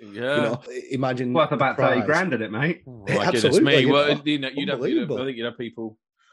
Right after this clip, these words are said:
Speaker 1: all over the
Speaker 2: Sna-,
Speaker 1: place.
Speaker 2: snapping your hands off for it. Or, right, 'cause, you know, the price of housing, i-, imagine an incentive of, "You will win a house." W-, there will be a house in this area. We will buy it. That is your incentive.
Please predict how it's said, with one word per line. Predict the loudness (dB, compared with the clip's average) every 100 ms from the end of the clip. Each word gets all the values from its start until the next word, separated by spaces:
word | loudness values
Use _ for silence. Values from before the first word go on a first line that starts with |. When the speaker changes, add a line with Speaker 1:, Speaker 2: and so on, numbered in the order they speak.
| _
Speaker 1:
all | -8 -4
over | -2 -2
the | -4
Speaker 2:
Sna-, |
Speaker 1:
place. | -2 -4 -4 -14 -20
Speaker 2:
snapping | -12 -8 -4 -2
your |
hands | 0 -2 -2
off | -4
for | -2 -4
it. | -2
Or, | 0 2 2 -2 -6
right, | -6 -6 -8
'cause, | -8 -6 -10 -8
you | -6
know, | -6
the | -6
price | -6 -6 -6
of |
housing, | -6 -4 -4 -6 -10 -12
i-, | -16 -20 -10
imagine | -4 -2 -2 -4
an | -4
incentive | -4 -6 -4 -4
of, | -6 -8 _
"You | -8 -6
will | -6
win | -8
a | -10
house." | -12 -14 -16 -20 _
W-, | -16 -4
there | -4
will | -2
be | -2
a |
house | -2 -2 -2
in | -4
this | -4
area. | -4 -6 -6 -8
We | -6 -6
will | -6
buy | -8 -8 -8
it. | -10 -8
That | -8 -8
is | -8
your | -10
incentive. | -10 -10 -10 -12 -14